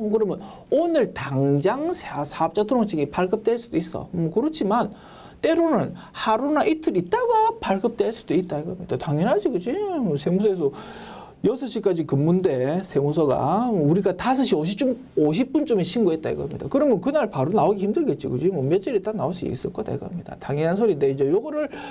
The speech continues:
조금 날짜를 서로 다르게 시험을 출제한답니다. 그러면 회사 등록 메뉴에 있는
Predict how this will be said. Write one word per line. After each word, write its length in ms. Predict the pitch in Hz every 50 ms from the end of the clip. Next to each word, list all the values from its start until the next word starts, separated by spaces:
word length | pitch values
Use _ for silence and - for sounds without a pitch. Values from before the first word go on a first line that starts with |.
| - -
조금 280 | - 143 143 - 139 139
날짜를 360 | 139 147 156 151 180 165 147
서로 220 | 139 - 139 147
다르게 480 | 151 - 143 135 143 180 190 185 175 170
시험을 440 | 165 - - 208 196 175 175 185 196
출제한답니다. 1120 | 196 - - 175 180 - 170 160 151 151 147 151 147 143 135 156 - - - - - -
그러면 640 | - - 143 151 - 127 143 151 180 208 247 277 269 - - - - - - - - - - - - -
회사 260 | - 196 190 240 233
등록 340 | 226 226 262 247 240 226 208
메뉴에 360 | 202 208 208 202 196 190 185
있는 720 | 175 165 170 175 180 170 156 170 214 254 294 330 370 381